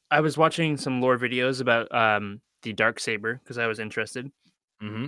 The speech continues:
Speaker 1: And the Darksaber is, <sighs> it's the weapon of the first ever Mandalorian Jedi. Uh,
Speaker 2: Huh.
Speaker 1: Mandalore the Great or whatever his name was,
Speaker 2: Oh,
Speaker 1: um, who
Speaker 2: okay.
Speaker 1: became a Jedi. I think that's who it was. I could be completely wrong in that, but he,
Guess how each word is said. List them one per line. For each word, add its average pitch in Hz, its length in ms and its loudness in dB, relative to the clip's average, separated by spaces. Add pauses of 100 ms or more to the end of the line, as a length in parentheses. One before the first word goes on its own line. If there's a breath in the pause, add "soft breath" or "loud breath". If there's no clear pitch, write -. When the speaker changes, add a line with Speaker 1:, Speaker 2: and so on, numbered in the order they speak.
(120)
Speaker 1:
And 139 120 6
the 123 40 2
Darksaber 131 720 4 (160)
is, 113 400 -4 (960)
<sighs> - 400 -12
it's - 180 -4
the 156 80 2
weapon 165 400 4
of 131 400 4 (100)
the 135 200 -4
first - 540 0 (180)
ever 131 260 2
Mandalorian 120 720 2
Jedi. 131 420 2 (1400)
Uh, 104 420 6 (200)
Speaker 2:
Huh. 185 160 -2
Speaker 1:
Mandalore 120 540 2
the 113 100 -2
Great 117 360 0
or 143 100 -2
whatever 160 320 -2
his 175 160 -4
name 180 220 -6
was, 202 260 -8 (100)
Speaker 2:
Oh, 110 200 -4
Speaker 1:
um, 131 200 2
who 123 100 -4
Speaker 2:
okay. 107 40 -4
Speaker 1:
became 139 360 0
a 131 40 0
Jedi. 117 500 0 (540 soft breath)
I 123 60 -8
think 143 220 -2
that's 127 220 -2
who 120 280 -2
it 104 40 2
was. 101 320 -2
I 120 80 -2
could 127 220 -6
be 123 80 -4
completely 113 380 -4
wrong 104 220 2
in 117 80 -4
that, 127 220 -4
but 123 180 0
he, 147 480 0